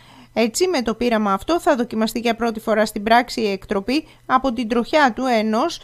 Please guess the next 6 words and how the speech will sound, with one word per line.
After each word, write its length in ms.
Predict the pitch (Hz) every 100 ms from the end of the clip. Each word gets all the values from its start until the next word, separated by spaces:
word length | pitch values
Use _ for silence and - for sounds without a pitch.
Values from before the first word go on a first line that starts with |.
| - -
δυνητικά 480 | 277 294 277 294
επικίνδυνου 680 | 370 311 262 - 349 330 302
για 180 | 233 220
τη 80 | 208
Γη 220 | 196 254
αστεροειδούς. 880 | 269 254 220 226 202 196 185 -